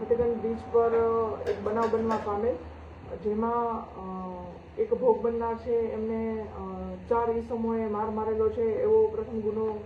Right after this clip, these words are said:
નોંધાયેલો હતો. હવે આ ગુના, આ ગુનાની વિગત એવી છે કે જે ભોગ બનનાર છે હેરી લુધવાણી, એમને માર મારેલો હતો. એમના કહેવા મુજબ એમને જે માર મારનાર હતા એ અલ્પી-, અલ્પેશ ઉર્ફે અલ્પુ સિંધી,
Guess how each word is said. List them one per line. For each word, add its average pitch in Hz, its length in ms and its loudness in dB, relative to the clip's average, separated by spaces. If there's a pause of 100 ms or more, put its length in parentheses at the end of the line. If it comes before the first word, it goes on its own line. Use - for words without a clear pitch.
(200)
નોંધાયેલો 202 400 -2
હતો. 180 220 -4 (840)
હવે 214 180 0 (240)
આ 208 100 -2
ગુના, 226 240 4 (320)
આ 214 120 0
ગુનાની 226 360 2
વિગત 196 400 4
એવી 226 160 4
છે 240 120 -4
કે 226 120 2
જે 214 360 4
ભોગ 202 160 4
બનનાર 233 280 2
છે 226 220 0
હેરી 208 200 0
લુધવાણી, 208 580 0 (600)
એમને 220 260 0
માર 208 220 0
મારેલો 220 440 0
હતો. 208 260 -2
એમના 214 180 -2
કહેવા 220 240 0
મુજબ 214 640 0 (100)
એમને 208 180 -2
જે 247 100 -2
માર 202 240 0
મારનાર 226 380 -2
હતા 220 180 -2
એ 196 160 -2
અલ્પી-, 202 760 -2
અલ્પેશ 220 360 4 (360)
ઉર્ફે 208 280 0 (120)
અલ્પુ 202 300 2
સિંધી, 208 520 0